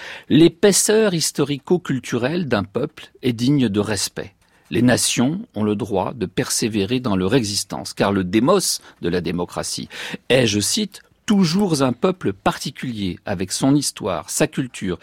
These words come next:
ses mœurs, ses institutions et ses frontières. Or, les nations, en particulier les plus petites, lui paraissent menacées par la mondialisation et par ce qu'il appelle le progressisme diversitaire.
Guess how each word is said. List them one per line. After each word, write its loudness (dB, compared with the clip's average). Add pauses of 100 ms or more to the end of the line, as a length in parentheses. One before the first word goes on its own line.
(140)
ses 0
mœurs, 2 (260)
ses 2
institutions 0 (240)
et -2
ses -2
frontières. -8 (500)
Or, 4 (140)
les 2
nations, 2 (240)
en -6
particulier -2
les -2
plus -2
petites, -6 (200)
lui 2
paraissent -2 (160)
menacées 4
par -2
la 2
mondialisation 0 (220)
et -6
par -2
ce -4
qu'il -2
appelle -2 (220)
le -2
progressisme -4
diversitaire. -6